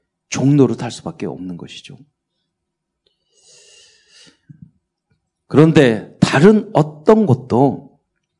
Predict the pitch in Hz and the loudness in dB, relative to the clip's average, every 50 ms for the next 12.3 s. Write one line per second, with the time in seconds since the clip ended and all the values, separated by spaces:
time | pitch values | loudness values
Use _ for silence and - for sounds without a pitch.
0 | _ _ _ _ - - - - - - - - 196 196 202 170 170 156 147 131 | _ _ _ _ -8 -4 -2 -2 -2 -4 -2 2 2 2 4 4 2 2 2 0
1 | 110 87 85 90 101 127 143 135 - - _ _ _ _ _ _ - - 147 151 | -2 -2 -4 -2 -2 -2 -4 -4 -8 -18 _ _ _ _ _ _ -10 -6 -2 0
2 | 175 170 165 170 185 196 190 - - - _ - 135 156 170 202 190 - 180 190 | 0 0 0 -2 -2 -4 -4 -8 -10 -14 _ -8 -6 -2 -2 -2 -2 -2 -4 -4
3 | - - - - - - - - - - - - - - - 131 147 165 170 151 | -2 -4 -4 -4 -6 -12 -14 -14 -14 -12 -14 -14 -12 -10 -8 -4 -2 2 2 2
4 | 123 113 110 110 127 160 196 196 135 95 87 - - _ _ _ _ _ _ _ | 2 2 -2 -2 0 2 2 2 0 -2 -4 -10 -14 _ _ _ _ _ _ _
5 | _ _ _ _ _ _ - - - 202 196 190 151 - 151 156 180 202 226 226 | _ _ _ _ _ _ -6 0 2 2 4 2 2 2 2 4 4 4 4 4
6 | 254 240 226 208 208 185 - 208 208 220 233 226 - - _ _ _ _ _ _ | 2 2 2 4 2 2 4 2 2 0 0 -4 -8 -18 _ _ _ _ _ _
7 | _ - 143 165 185 180 196 156 135 - - - 120 - - - - 117 - - | _ -2 0 2 4 4 4 2 2 0 -6 -8 -8 -8 -8 -10 -10 -10 -10 -10
8 | 107 - - 107 - - 135 131 - _ _ _ _ _ - - - - 214 233 | -10 -10 -10 -12 -12 -12 -14 -16 -18 _ _ _ _ _ -12 -12 -8 -8 -8 -4
9 | 330 302 277 208 180 - 135 147 185 185 165 - - 139 143 147 135 131 - - | -2 -2 -2 -2 -2 -2 -4 -2 2 0 0 2 0 -2 -2 -2 -6 -8 -12 -20
10 | _ _ _ _ _ _ _ _ _ _ - - - - - 151 156 190 196 185 | _ _ _ _ _ _ _ _ _ _ -14 -8 -6 -4 -4 -2 0 0 2 4
11 | 170 170 170 151 - 113 135 143 143 143 - 143 143 151 147 139 123 - 87 - | 4 2 2 -2 -4 -2 0 0 0 -2 -4 -4 -4 -4 -4 -4 -6 -8 -10 -10
12 | - - 87 85 - | -10 -10 -12 -12 -14